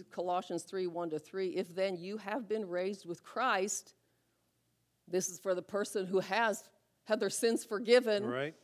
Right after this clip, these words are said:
Speaker 1: They're a follower of Christ.
Speaker 2: Yep.
Speaker 1: "If then you have been raised with Christ," because we are now to be living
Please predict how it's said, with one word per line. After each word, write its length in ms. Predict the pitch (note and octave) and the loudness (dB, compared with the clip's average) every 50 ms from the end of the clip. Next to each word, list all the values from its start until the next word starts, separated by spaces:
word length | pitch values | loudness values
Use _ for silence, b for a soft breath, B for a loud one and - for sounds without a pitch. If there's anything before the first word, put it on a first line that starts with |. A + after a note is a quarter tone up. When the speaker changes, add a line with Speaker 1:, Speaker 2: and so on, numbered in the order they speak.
| _ _ | _ _
Speaker 1:
They're 160 | F#3+ G3+ F#3+ | 4 4 4
a 20 | F#3 | 4
follower 640 | - - - G3 G3 G#3 A#3 A3 G#3+ G#3 G#3 G3+ F#3+ | 4 0 0 4 4 6 6 6 6 4 4 4 2
of 140 | E3+ - - | 0 -2 -4
Christ. 480 | - A#3+ A3+ A#3 A3+ G3+ G3 F#3 C3 | -2 0 2 4 4 4 2 2 0
Speaker 2:
Yep. 160 | C3+ C#3 C#3 G#3+ | 0 0 4 4
Speaker 1:
"If 200 | G#3+ G#3 F#3 F3+ | 4 4 2 -2
then 280 | G3+ A3 A#3 A3 G3+ | 0 0 0 0 0
you 140 | A3+ C4 D#4 | 0 -2 0
have 280 | B3 C4 D#4 G4 F4 C4 | 4 8 8 8 8 8
been 220 | B3+ A#3 G#3 F3 | 6 6 6 4
raised 360 | F#3 F3+ F3 F3 E3 D#3+ D#3 | 4 4 4 4 2 -2 -2
with 200 | D3+ E3 E3 - | -4 -4 -4 -4
Christ," 400 | - - E3 E3 E3+ E3+ - - | -6 -6 -2 -2 -2 -4 -2 -4
because 260 | F#3 F3+ - F#3 F#3 | -4 -2 -2 -2 -2
we 100 | F#3 G3 | 0 0
are 120 | G3+ F3+ E3+ | 0 0 0
now 180 | F#3 F#3+ F#3+ | 2 0 0
to 100 | F#3+ F#3 | 0 0
be 120 | F3 E3+ E3 | 0 0 0
living 640 | D#3+ E3+ G3 G#3+ A3+ G#3+ G3+ F3+ F3 E3+ E3+ - | 2 6 6 6 6 6 2 0 0 -2 -4 -6